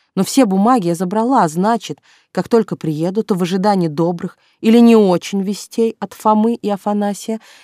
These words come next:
я должна просмотреть все записи в поисках похожего почерка.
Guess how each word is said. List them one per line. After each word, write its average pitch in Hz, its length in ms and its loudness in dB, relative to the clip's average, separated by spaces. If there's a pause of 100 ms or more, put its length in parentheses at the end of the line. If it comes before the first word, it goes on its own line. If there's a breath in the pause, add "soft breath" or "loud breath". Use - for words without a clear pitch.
(120)
я 190 200 0
должна 214 300 0
просмотреть 196 520 -6
все - 180 -6
записи 226 500 -4
в - 80 -12
поисках 180 480 -6
похожего 165 560 -6
почерка. - 600 -12